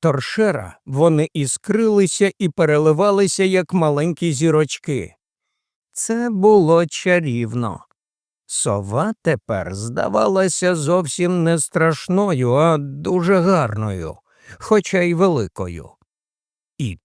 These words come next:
тут сталося справжнє диво.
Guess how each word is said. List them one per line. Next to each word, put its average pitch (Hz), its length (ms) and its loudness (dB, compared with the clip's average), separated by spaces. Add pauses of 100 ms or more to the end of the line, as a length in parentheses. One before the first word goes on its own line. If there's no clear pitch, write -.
тут 226 240 0 (480)
сталося 202 1000 0
справжнє 147 920 -2
диво. 127 640 -8